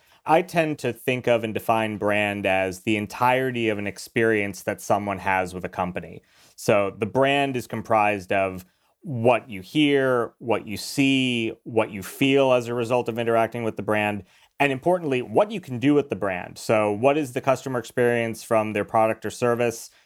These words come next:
And what is the content experience or customer experience that comes from interacting with the materials that they make available, whether it's the thought leadership, whether it is the sales tools, whether it is education that they make available?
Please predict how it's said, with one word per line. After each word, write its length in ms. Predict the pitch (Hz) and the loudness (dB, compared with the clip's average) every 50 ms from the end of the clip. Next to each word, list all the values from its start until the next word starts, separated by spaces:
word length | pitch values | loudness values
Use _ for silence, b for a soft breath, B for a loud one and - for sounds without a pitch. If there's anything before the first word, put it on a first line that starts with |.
| b b b b b b _ - | b b b b b b _ 0
And 240 | 156 151 156 151 147 | 2 2 2 2 4
what 200 | 156 160 165 175 | 4 4 4 2
is 180 | 175 156 - | -2 -6 -2
the 340 | - 156 147 143 139 135 135 - | 0 2 2 4 2 0 -4 -4
content 480 | - 131 131 139 139 - 143 135 123 | -2 0 0 0 0 -2 -4 -4 -4
experience 560 | 127 - - - - 127 123 123 123 120 - 117 | -6 -8 -6 -2 0 2 2 2 0 0 -2 -2
or 60 | 113 | -2
customer 440 | - - 123 120 - - 127 123 117 | 2 2 0 0 0 -4 -4 -2 -2
experience 480 | 117 - - - 117 113 113 110 - | -2 -2 -2 0 0 2 0 -2 -4
that 140 | - 107 - | -6 -6 -4
comes 260 | - 113 110 110 110 | -2 -2 -2 -2 -2
from 160 | - 113 107 | -4 -4 -4
interacting 720 | 104 123 117 117 110 110 107 110 110 - - 123 117 113 107 | -4 -2 0 2 4 4 4 2 0 -2 -4 -4 -4 -2 0
with 380 | 104 101 101 101 - - - - _ _ _ _ _ _ | 0 2 2 0 -2 -6 -14 -20 _ _ _ _ _ _
the 60 | - | 0
materials 600 | 131 131 - - - 151 143 143 147 143 135 127 - | 0 0 0 2 2 4 4 6 4 4 2 0 -2
that 100 | 127 117 | -4 -2
they 100 | 120 117 | -2 -2
make 240 | 117 117 113 113 117 | 0 -2 -2 -2 -2
available, 560 | 104 107 117 120 120 120 117 101 95 90 85 | 0 0 2 2 2 2 0 0 -2 -2 -2
whether 240 | 87 87 87 90 90 | -2 -2 -2 -2 -4
it's 160 | 87 - - | -4 -8 -10
the 100 | - - | -16 -4
thought 300 | - - 127 127 131 139 | 0 2 2 2 2 2
leadership, 560 | 135 123 117 117 110 - - 120 110 104 - - | 0 0 0 0 -2 -2 -2 -2 -2 -2 -4 -6
whether 400 | 98 98 98 95 92 95 95 95 | -4 -2 0 0 0 0 0 0
it 80 | 92 | 0
is 440 | 92 90 92 92 92 90 90 - - B B B B B B B B | 0 0 0 0 -2 -4 -6 -8 -10 B B B B B B B B
the 100 | B 104 | B 0
sales 460 | - - - 175 165 160 160 151 151 | 0 0 2 2 2 4 2 0 -4
tools, 540 | - - 156 147 139 139 131 127 123 110 107 | -4 -2 0 2 4 4 2 2 -2 -4 -4
whether 400 | 104 117 117 113 110 113 110 107 | 0 0 2 2 2 0 0 -2
it 80 | 107 107 | -2 -2
is 480 | 104 104 104 104 101 95 90 92 - - _ - | -2 0 0 -2 -2 -4 -6 -10 -14 -14 _ -4
education 600 | - 107 - 110 - - 143 143 135 - - 147 | -4 -2 -2 -4 -2 0 0 0 0 0 -2 -2
that 140 | 139 131 131 | -2 -2 -2
they 100 | 131 123 | -2 -2
make 240 | 120 120 117 113 117 | 0 0 -2 0 0
available? 640 | 120 101 110 110 110 110 110 104 104 101 101 98 | -2 0 2 2 2 2 0 0 0 -2 -2 -4